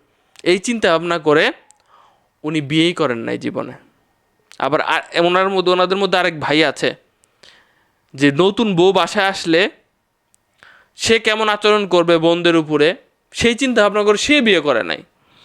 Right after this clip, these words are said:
বয়স ওনার বিরানব্বই চলে, কথাবার্তা এত স্পষ্ট। আমরা জানি না আমরা, আমাদের কতদিন আর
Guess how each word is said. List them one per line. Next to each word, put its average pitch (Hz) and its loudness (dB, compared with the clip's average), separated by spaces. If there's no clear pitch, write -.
বয়স 139 0
ওনার 160 -2
বিরানব্বই 156 -2
চলে, 92 -6
কথাবার্তা 220 -2
এত 185 -4
স্পষ্ট। 202 -2
আমরা 160 0
জানি 160 0
না 135 -2
আমরা, 131 0
আমাদের 131 0
কতদিন 131 0
আর 123 -2